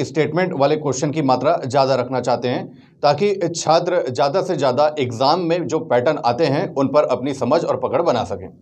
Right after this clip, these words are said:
तो चलिए शुरुआत करते हैं सबसे पहले प्रश्न से। सबसे पहला प्रश्न कहता है, निम्नलिखित में से सबसे प्राचीन पर्वत श्रृंखला कौन सी है? और यहाँ पर चार ऑप्शन है, हिमालय,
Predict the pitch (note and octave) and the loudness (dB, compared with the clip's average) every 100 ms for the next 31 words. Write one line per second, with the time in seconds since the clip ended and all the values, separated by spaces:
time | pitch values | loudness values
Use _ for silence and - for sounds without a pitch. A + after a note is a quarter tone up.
0 | _ - - - D3+ E3+ F3 A3 E3 - | _ -20 -20 -2 2 4 4 4 2 -2
1 | D#3+ D3+ E3 E3 E3+ E3+ C#3 F3+ - - | 2 4 2 2 -2 0 -2 -4 -8 -20
2 | _ - D#3+ F#3+ G3+ D3+ C#3+ F#3+ - - | _ -2 0 0 2 2 4 2 0 0
3 | E3 D3+ G#2 F#2 F2 - - - A3+ A3 | 0 2 -4 -4 -10 -4 0 2 2 4
4 | D#3+ G#3 G3+ F#3+ F3+ F#3 D3+ C3 D#3+ A2 | 4 2 0 -4 -4 -2 0 2 2 0
5 | - - _ _ - A#2+ D#3 A#3 A3 G#3 | -4 -14 _ _ -8 -2 2 2 2 0
6 | G#3 F3 E3+ - C3+ D#3 - C#3 F#3 F#3+ | -2 0 0 0 0 -2 -6 0 0 2
7 | A3 - D3 - F#3 G3 - C#3 C#3+ D#3+ | 0 2 0 0 -2 -2 0 2 2 0
8 | D3+ A#2 D3 F#3 E3 B2+ B2 G#2 E2 - | -2 0 0 2 0 0 -4 -6 -8 -16
9 | _ _ - B2+ D3 D#3+ D3 B2+ C3+ C3+ | _ _ -2 2 2 2 0 2 2 2
10 | E3 C#3+ - - D3 C3+ A#2+ A#2 - D3+ | 2 0 -8 -4 0 2 0 -2 -2 0
11 | F3 A3 - F#2+ B2 B2 C#3 G#3 | -2 -4 -10 -4 2 2 4 2